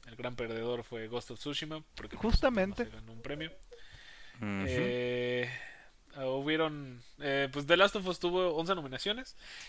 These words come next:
Speaker 1: Inclusive Hades tuvo una nominación más que Ghost of Tsushima,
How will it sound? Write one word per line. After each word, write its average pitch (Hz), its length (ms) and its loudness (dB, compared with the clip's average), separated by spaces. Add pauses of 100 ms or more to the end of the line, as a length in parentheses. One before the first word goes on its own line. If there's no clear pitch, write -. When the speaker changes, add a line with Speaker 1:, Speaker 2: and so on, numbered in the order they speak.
(440)
Speaker 1:
Inclusive 208 680 6
Hades 254 560 8
tuvo 214 220 6
una 214 180 2
nominación 180 440 0
más 202 160 -2
que - 120 -4
Ghost 170 360 0
of 165 120 -2
Tsushima, 202 440 0